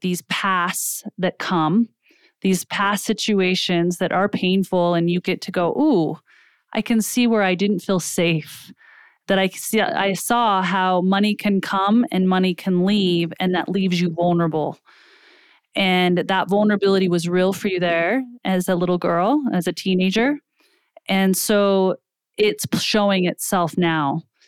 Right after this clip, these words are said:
especially when things are really good and then bills come in and you wonder, "Am I gonna get placed in that same vulnerability? I can't compete. I can't stay with the same friends.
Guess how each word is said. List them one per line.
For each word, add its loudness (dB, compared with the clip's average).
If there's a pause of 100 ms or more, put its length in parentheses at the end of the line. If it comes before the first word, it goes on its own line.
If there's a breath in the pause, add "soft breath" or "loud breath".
(160 soft breath)
especially 0
when 2
things 0
are 0
really 0
good 0
and 2
then 2
bills 0
come -6
in 2
and 2
you 2
wonder, 0 (200)
"Am -2
I 0
gonna 0
get -6
placed -4
in 0
that -2
same 0
vulnerability? 0
I -2
can't -6
compete. -2
I -4
can't -4
stay -2
with 0
the -2
same 0
friends. 0